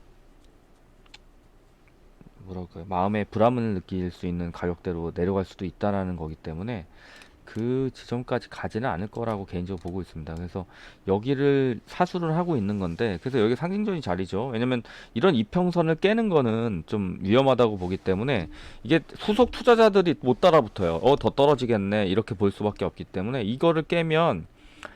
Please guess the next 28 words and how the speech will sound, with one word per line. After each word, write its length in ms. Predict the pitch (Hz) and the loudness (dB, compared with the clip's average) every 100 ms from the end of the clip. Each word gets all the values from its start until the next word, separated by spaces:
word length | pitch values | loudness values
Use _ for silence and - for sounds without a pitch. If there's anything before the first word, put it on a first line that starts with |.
| - | -10
이 180 | 127 175 | -2 0
이후에 840 | 120 120 170 156 107 104 110 82 76 - - - | 2 4 4 6 6 6 4 0 -6 -18 -20 -14
다시 1040 | - 107 131 131 127 123 120 113 104 95 - | 0 0 2 0 4 4 4 4 2 -2 -6
투심이 400 | - 196 190 160 | -10 -2 0 0
살아나고 760 | 160 180 185 156 127 143 214 240 _ _ _ _ - | 2 4 6 4 2 0 -2 -4 _ _ _ _ -6
이, 440 | 95 95 87 82 | -2 -2 -2 -6
그러니까 340 | 85 90 - 95 | -8 -10 -6 -6
뭔가 520 | 92 90 90 92 90 | -4 -4 -2 -2 -2
투자자가 420 | - 202 185 165 | 0 2 4 2
붙기까지 760 | - 107 156 143 127 113 139 131 | 0 -2 -2 4 6 6 2 -6
시간이 360 | - 214 196 | 2 2 4
꽤 120 | - | 0
걸립니다. 500 | 233 226 123 85 85 | 4 2 2 -2 -4
그렇기 240 | 85 120 127 | -4 -4 -2
때문에 480 | 123 113 131 131 - - - - | 2 2 2 0 -2 -12 -20 -4
그래서 400 | - 151 175 165 | 4 6 8 6
이런 240 | 113 123 | 6 4
이평선들을 640 | 98 - 139 127 120 110 98 | 2 0 0 2 0 0 0
안 160 | 82 92 | 0 0
깨는 240 | 110 104 | -2 0
게 100 | 101 | -4
좋은 280 | - 98 92 | -2 -2 -2
거예요. 380 | 78 78 78 80 | -4 -6 -8 -8
근데 220 | 123 151 | -6 -6
지금 200 | 131 123 | -4 2
라파스 420 | 92 - 127 - | 2 2 -4 -4
같은 200 | 120 - | -6 -4
경우에 360 | 110 104 107 | -4 -2 -2